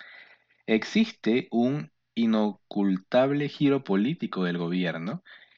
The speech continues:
y su gabinete hacia el centroderechismo, donde incrementaron los representantes caviares, como califican de forma despectiva a los políticos de izquierda progresista,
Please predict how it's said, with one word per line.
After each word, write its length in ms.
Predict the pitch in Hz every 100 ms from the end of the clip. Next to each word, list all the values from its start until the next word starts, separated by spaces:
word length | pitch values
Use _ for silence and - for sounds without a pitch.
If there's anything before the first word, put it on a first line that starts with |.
| _
y 120 | 104
su 200 | - 107
gabinete 720 | 101 98 95 95 123 170 - 95
hacia 320 | 95 - 92
el 100 | 92
centroderechismo, 1120 | - 95 98 95 90 90 - 196 190 185 185 _ - - - _
donde 340 | 98 101 101 98
incrementaron 920 | 98 98 92 92 92 - 104 117 131
los 160 | 123 110
representantes 1080 | 95 98 - 92 90 98 104 - 127 - -
caviares, 800 | - 92 98 139 127 92 95 - _
como 320 | - 95 92 -
califican 800 | 87 90 - - 104 - 113 110
de 100 | 95
forma 360 | - 95 101
despectiva 800 | 110 - - 87 _ 120 113 95
a 40 |
los 160 | 92 -
políticos 600 | - 87 90 107 - 95
de 80 | -
izquierda 480 | - - 95 107 104
progresista, 800 | 101 131 - - - - -